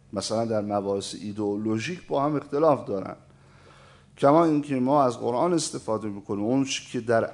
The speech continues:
اعمال بر جامعه اسلامی آمده اون چیزی نیست که یهود هم انجام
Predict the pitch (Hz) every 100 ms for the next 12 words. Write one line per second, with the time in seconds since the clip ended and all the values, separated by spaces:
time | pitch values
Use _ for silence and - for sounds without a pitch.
0 | - 131 117 - 120 120 123 131 165 180
1 | 151 127 123 107 113 117 110 113 113 107
2 | - - 110 110 110 107 104 113 135 123
3 | - 127 117 110 127 180 - 151 131 110
4 | 117 104 101 98 87 87 85 87 76